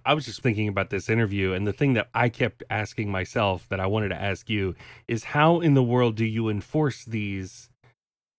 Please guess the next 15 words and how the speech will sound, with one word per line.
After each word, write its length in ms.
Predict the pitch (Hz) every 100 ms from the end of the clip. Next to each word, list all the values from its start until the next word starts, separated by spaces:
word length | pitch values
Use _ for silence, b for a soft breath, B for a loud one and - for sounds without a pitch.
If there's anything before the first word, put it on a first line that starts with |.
| _ -
say, 320 | - 156 127
say 180 | - 160
the 140 | 139
number 320 | 147 143 135
of 80 | 120
hours 480 | 117 113 101 92 - 113
on 320 | 104 101 95
video 380 | 110 107 107 92
games? 360 | 90 80 -
How 140 | - 156
do 80 |
you 160 | 175 156
enforce 480 | 113 - 135 123 -
that 300 | 101 85 80 - _ _ -
across 460 | - 127 113 -